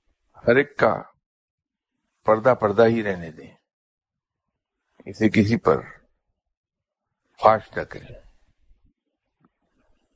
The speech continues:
اور اس کی وجہ رب نے بڑی عجیب کہی کہ دوسروں کے عیب ڈھکے چھپے رہنے دیں، ان کو عیاں نہ کریں،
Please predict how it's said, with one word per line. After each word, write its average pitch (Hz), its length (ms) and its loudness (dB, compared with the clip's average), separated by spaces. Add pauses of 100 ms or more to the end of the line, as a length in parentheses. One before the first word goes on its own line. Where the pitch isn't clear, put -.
(280)
اور 98 220 2
اس 104 120 -4
کی - 140 -4
وجہ 107 240 6
رب 120 320 2
نے 110 100 -4
بڑی 98 260 -4
عجیب 98 260 -8 (120)
کہی - 220 -20 (1700)
کہ - 80 -14
دوسروں 104 400 -12
کے 98 140 -4
عیب 92 400 2 (480)
ڈھکے 92 340 0
چھپے 95 260 -2
رہنے 87 280 -4
دیں، - 260 -14 (460)
ان - 140 -8
کو - 120 -4
عیاں 107 300 0
نہ 95 100 -6
کریں، 92 280 -12